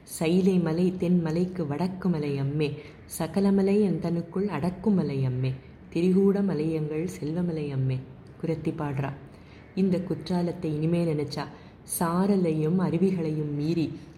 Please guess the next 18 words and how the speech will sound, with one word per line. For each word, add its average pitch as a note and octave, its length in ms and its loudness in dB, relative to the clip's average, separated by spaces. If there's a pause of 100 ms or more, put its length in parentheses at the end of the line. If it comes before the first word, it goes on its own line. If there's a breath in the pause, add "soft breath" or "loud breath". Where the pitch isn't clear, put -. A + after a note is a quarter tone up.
(140)
எளிமையாவும் F3+ 880 4 (100)
இனிமையாவும் F3+ 800 2 (120)
பெருமையாவும் G3+ 720 4
இந்த D3+ 280 -4
குறவஞ்சியை E3+ 600 0
எழுதின D#3 340 0
திருக்கூட E3+ 540 0
ராசப்ப D#3+ 480 -4
கவிராயர் C#3+ 560 -4
பெயர் C#3+ 260 -2
நிச்சயம் F#3+ 440 0
நமக்கு D3 320 -2
நினைவுக்கு C#3 380 -2
வரும் C3 220 2
இல்லையா? C#3 280 0 (640 loud breath)
முடிவில்லாத D#3 560 0
தேடல் C#3+ 360 -4
தொடரும். C#3+ 380 -4